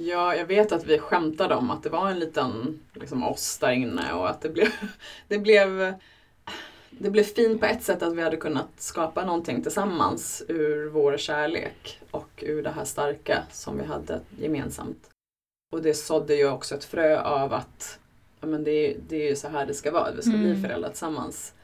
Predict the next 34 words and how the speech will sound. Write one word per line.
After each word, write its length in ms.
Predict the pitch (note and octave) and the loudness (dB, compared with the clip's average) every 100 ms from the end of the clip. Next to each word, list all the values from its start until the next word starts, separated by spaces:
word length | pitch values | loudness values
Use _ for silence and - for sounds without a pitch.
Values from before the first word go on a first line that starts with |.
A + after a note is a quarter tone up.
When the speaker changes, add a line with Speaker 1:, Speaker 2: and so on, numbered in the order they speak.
| _ _ - | _ _ -6
Speaker 1:
Men 140 | D#3 | -2
just 260 | C#3 - - | -2 -2 0
då 220 | E3+ D#3 | 4 4
kändes 420 | D#3 C#3 B2+ B2 | 2 -2 -2 -4
det 100 | - | -6
att 240 | B2+ - - | -8 -10 -10
det 160 | D#3 D3 | -2 2
realistiska 640 | C#3+ D3 D#3 - - B2+ | 2 2 -2 -4 -6 -6
tog 160 | B2+ D3+ | -4 0
över, 580 | E3+ D3+ C3 - - - | 4 4 4 2 -2 -4
eller 160 | - - | -8 -8
det 100 | - | -6
rationella, 600 | - - D3+ D#3 C#3+ A#2+ | -8 -6 -2 -2 0 -2
att 360 | - C3 - - | -4 -8 -12 -12
det 240 | - - - | -6 -6 -6
funkar 360 | C3+ C3 C#3 | -6 -4 -4
inte 220 | B2+ A2+ - | -4 -4 -4
i 40 | |
vår 160 | F#2+ A#2+ | -4 0
vardag 400 | D#3+ D3 - - | 2 2 0 -4
just 200 | - - | -6 -6
nu. 200 | D3 - - _ _ _ _ _ _ _ _ _ _ - | -6 -8 -16 _ _ _ _ _ _ _ _ _ _ -14
Så 80 | - | -8
då 80 | E3 | -4
gjorde 300 | E3 D#3+ E3+ | -2 -2 0
vi 100 | D#3+ | 0
abort. 520 | D#3+ D#3+ - - - | 2 0 -2 -6 -6
Speaker 2:
Mm. 120 | A#3 G#3+ | -4 -2
Speaker 1:
Men 160 | E3+ | -2
efter 320 | D#3 - - | -4 -4 -2
det 240 | D#3 E3 D#3 | 0 2 0
så 140 | - | 0
pratade 540 | - D3+ D3 E3+ D#3+ D3 | -4 -4 -4 -6 -2 0
vi 440 | C#3+ - D#3 D#3 | 0 -2 -2 -4